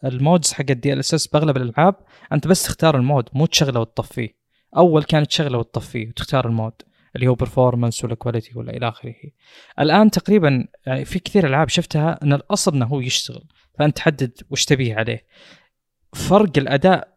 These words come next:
كبير جدًا. اوكي، احيانًا تخسر كواليتي اذا حطيته performance، يفرق عليك،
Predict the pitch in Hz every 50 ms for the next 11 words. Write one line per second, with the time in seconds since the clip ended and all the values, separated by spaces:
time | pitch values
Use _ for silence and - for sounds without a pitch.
0 | _ _ _ - - - 143 156 160 143 120 120 123 113 - - - - _ _
1 | - - - - - 135 123 123 - 147 - 156 165 165 151 135 - 160 - -
2 | - 135 120 - - - 123 117 107 - - 117 113 120 110 - - - 135 117
3 | 135 117 120 117 - - 131 120 110 113 117 117 - - - _ - 160 165 -
4 | - 131 113 - 107 110 117 110 - - -